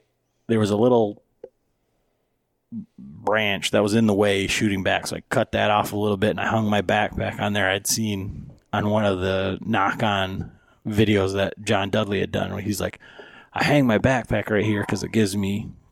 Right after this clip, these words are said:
a little bit more cover." And so I just had my backpack right there between me and the runway. And I sat there for, like, an hour. And, uh, and I, I left camp at, like, one o'clock. And I went out there,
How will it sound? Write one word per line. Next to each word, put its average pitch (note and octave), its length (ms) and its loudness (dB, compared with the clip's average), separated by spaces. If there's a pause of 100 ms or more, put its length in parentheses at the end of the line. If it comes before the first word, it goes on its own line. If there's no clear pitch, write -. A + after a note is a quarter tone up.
a - 40 -4
little G#2+ 220 4
bit F#2+ 140 0
more F#2+ 240 -4
cover." F#2 560 0 (560)
And G#2 180 -2
so G2 100 0
I G2 120 0
just G2 160 -2
had A#2 140 2
my G2 100 -4
backpack A2+ 560 0
right G2+ 200 -2
there G2+ 300 0 (540)
between A#2 420 6
me G#2+ 160 2
and G2 80 -4
the F2 80 -4
runway. G2+ 460 0 (920)
And C#3+ 80 -2
I C#3 60 2
sat G#2 260 0
there G#2 120 2
for, - 120 -2
like, G2 160 0
an E2 80 -8
hour. F#2 560 -2 (380)
And, G2 400 -4
uh, - 220 -8 (320)
and A#2 140 -2
I, A2 140 -2 (100)
I A2 80 -2
left A2+ 320 -4
camp B2+ 300 -2
at, - 100 -2
like, - 200 -8
one F#2+ 220 -2
o'clock. F#2+ 460 -4 (1040)
And G#2+ 80 -2
I G2+ 40 2
went G#2 180 2
out G2 160 -4
there, F#2+ 400 -2